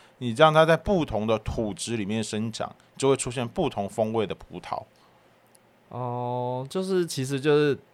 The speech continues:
Speaker 2: 以现在科学一点、生物学一点来讲，其实就是因为每个地方的环境不一样，所以土壤所携带的养分含量也不一样。你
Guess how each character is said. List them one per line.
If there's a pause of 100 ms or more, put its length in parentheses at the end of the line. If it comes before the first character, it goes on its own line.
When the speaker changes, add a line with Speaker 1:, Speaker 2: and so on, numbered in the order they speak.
(600)
Speaker 2:
以
现
在
科
学
一
点、
生
物
学
一
点
来
讲，
其
实
就
是 (440)
因
为
每
个
地
方
的 (420)
环
境
不
一
样，
所
以 (180)
土
壤
所
携
带
的
养
分 (140)
含
量
也
不
一
样。 (460)
你